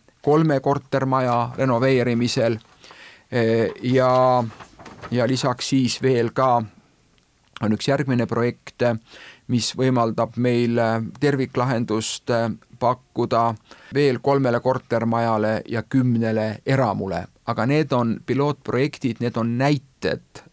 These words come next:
kuidas neid töid teha, kust eeskuju võtta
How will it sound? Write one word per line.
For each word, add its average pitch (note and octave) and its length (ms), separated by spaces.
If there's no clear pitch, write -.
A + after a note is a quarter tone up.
kuidas B2+ 640
neid A2 300
töid C3 340
teha, D3+ 420
kust - 420
eeskuju C#3+ 680
võtta A2+ 580